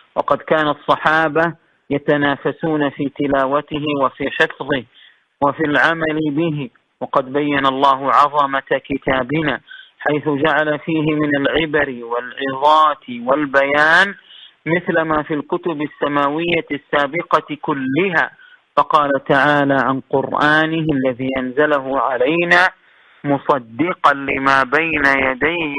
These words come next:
من الكتاب ومهيمنا عليه"، أي مصدقا لما سبقه من الكتب، ومهيمنا جامعا كل ما فيه من العبر والفوائد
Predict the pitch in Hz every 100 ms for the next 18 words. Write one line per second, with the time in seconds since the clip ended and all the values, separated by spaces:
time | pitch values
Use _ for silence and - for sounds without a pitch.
0 | 135 131 131 127 - 131 - 151 156 170
1 | 185 185 - - _ _ _ 143 156 180
2 | 165 147 147 160 156 139 151 185 160 139
3 | 120 131 147 147 117 _ _ _ - 156
4 | 165 156 - 147 131 180 185 165 156 151
5 | 147 139 170 165 160 - 143 143 135 135
6 | 127 123 - 170 156 131 - - - -
7 | _ 147 151 151 151 165 180 175 170 170
8 | 185 202 - _ 135 139 135 147 156 170
9 | 170 170 165 180 180 _ _ _ _ 185
10 | 185 160 147 143 135 156 151 139 131 127
11 | 127 123 117 147 147 151 147 147 151 _
12 | _ _ _ 139 147 139 - 135 139 143
13 | 139 - 135